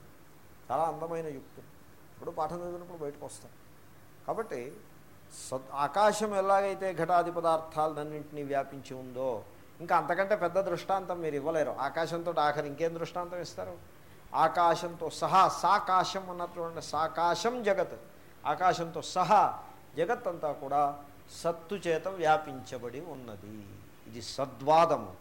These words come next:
సద్విద్య. సద్వాదం కాదు, సద్విద్య, జ్ఞానము,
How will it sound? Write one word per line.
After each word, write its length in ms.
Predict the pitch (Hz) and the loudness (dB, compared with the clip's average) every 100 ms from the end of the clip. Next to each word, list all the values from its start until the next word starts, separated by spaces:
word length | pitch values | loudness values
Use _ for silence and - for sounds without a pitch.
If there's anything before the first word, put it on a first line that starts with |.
| - | -14
సద్విద్య. 560 | - 147 165 190 - - - - - | -8 -6 -4 -6 -6 -10 -10 -20 -10
సద్వాదం 420 | 123 131 165 165 147 | -8 0 0 0 -2
కాదు, 160 | 123 | -6
సద్విద్య, 680 | 101 139 127 180 165 139 101 - - - - - - - | -6 -8 -6 -8 -8 -8 -8 -10 -20 -20 -20 -20 -20 -10
జ్ఞానము, 380 | 120 156 226 | 0 0 0